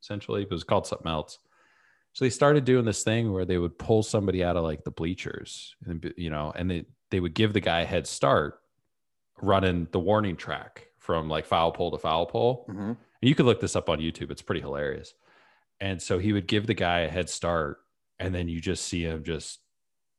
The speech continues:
Speaker 1: he just goes, and he's just, just hauling. It just catches him usually, like, like, about two thirds the way through. <laughs> And, like, the one time, like, it was, like, the guy, like, looked over, like,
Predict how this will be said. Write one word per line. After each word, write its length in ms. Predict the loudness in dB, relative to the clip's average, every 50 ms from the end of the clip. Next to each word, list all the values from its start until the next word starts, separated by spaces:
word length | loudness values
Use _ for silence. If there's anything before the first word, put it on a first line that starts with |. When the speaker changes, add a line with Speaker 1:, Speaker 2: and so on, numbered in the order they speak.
| _
Speaker 1:
he 220 | _ -8 -4 -2 -2
just 180 | -2 -4 -2
goes, 640 | 0 0 2 2 2 0 -4 -6 -10 -14 -16 -16 -18 _ _ _ -8
and 220 | -8 -6 -6 -8
he's 200 | -8 -10 -10 -8
just, 320 | -6 -6 -6 -6 -10 -14 -16 _ _ _ _
just 160 | -14 -12 -10 -10
hauling. 680 | -10 -2 2 6 6 8 8 8 6 4 2 0 -4
It 140 | -8 -8 -8
just 180 | -10 -10 -8 -4
catches 380 | -2 0 0 0 -2 -2 -2
him 160 | -2 0 0
usually, 400 | -2 -2 -2 -2 0 0 2 2
like, 320 | 2 2 2 0 -2 -4 -12 _ _ -20 -20 -20 _ _ _ -4
like, 160 | -2 -2 -2
about 500 | 0 0 2 2 2 2 0 -4 -6 -4
two 160 | -2 -2 2
thirds 380 | 4 4 6 6 4 2 0 -2
the 100 | 0 0
way 160 | 2 2 0
through. 560 | 0 -2 -2 -2 0 2 4 2 2 2 -2 -6
<laughs> 280 | -12 _ _ _ _
And, 120 | -2 0 2
like, 240 | 2 2 2 0 -6 _ _ _ _ _ _ -20 -20 -12 _
the 100 | 2 4
one 160 | 4 4 4 4
time, 280 | 4 4 4 4 4
like, 280 | 2 2 2 0 -2 -4
it 60 | -4
was, 140 | -4 0 0
like, 160 | 0 0 -2 -4 -6
the 60 | -2
guy, 200 | 2 2 4 4
like, 240 | 4 2 0 0 -2
looked 180 | -2 0 0
over, 440 | 2 0 2 2 0 0 0 -2 -4
like, 280 | -4 -4 -4 -4 -8 -10